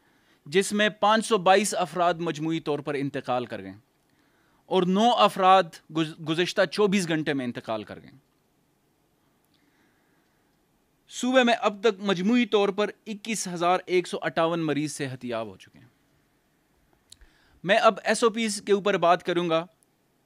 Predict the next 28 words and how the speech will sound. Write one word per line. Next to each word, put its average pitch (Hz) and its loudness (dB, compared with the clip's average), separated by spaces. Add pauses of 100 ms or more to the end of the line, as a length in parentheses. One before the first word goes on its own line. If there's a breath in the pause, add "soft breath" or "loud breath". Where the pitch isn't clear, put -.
(1200)
सूबाई 220 6
हुकूमत 226 0
ने 214 -2
कोरोना 202 2
वायरस 196 4
के 190 -2
फैलाव 175 0
को 175 -6
रोकने 165 -4
के 160 -4
लिए 151 -4 (880)
एक 208 2
मुनज़्ज़म 202 2
तरीके 165 0
से - -16 (540)
एसओपीएस 196 0
जारी 120 0
किए। 90 -18 (1000)
कोरोना 190 6
को 202 4
काबू 190 2
करने 185 2
के 180 0
लिए 185 2
हुकूमत 180 -4
के 185 -2
साथ 165 -2
साथ 156 -2